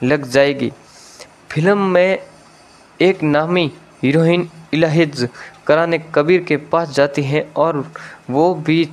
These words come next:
चंद मुलाकातों के कबीर के साथ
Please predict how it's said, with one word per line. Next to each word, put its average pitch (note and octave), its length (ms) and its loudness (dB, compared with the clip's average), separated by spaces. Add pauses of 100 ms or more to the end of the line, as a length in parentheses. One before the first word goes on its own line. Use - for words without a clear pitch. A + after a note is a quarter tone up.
चंद F#3+ 240 0
मुलाकातों D#3 720 0
के D#3+ 420 -2 (440)
कबीर D#3+ 380 2
के D3 80 0
साथ E3+ 500 -2